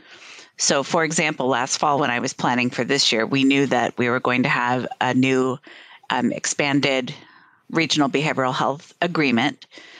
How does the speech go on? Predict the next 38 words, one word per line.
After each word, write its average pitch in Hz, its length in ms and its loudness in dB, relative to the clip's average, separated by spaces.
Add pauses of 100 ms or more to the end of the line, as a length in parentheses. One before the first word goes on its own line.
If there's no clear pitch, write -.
(160)
that - 140 -2
was 135 180 0
going 131 260 0
to - 120 0
take 127 220 -2
us 139 180 -2
into 131 600 0 (140)
Pinal 131 340 0
and 143 100 2
Gila 160 240 0
counties. 123 480 -2
That's 117 260 -4
going 123 200 0
to - 80 -4
go 156 160 0
live 135 420 -2 (540)
October 139 420 -2
first 135 320 -2
of 151 180 -6
this 175 280 -2
year. 82 240 0
And - 220 0
so 127 440 0 (1040)
let's 131 240 0
back 131 300 -2
into 160 300 2
that 127 240 -2
timing 135 600 2
to - 140 0
be 143 160 0
able 135 220 0
to 147 120 -6
say, 127 280 0
"Okay, 123 240 -2
we 123 140 -2
need 123 180 0
to - 120 -4
do 123 280 2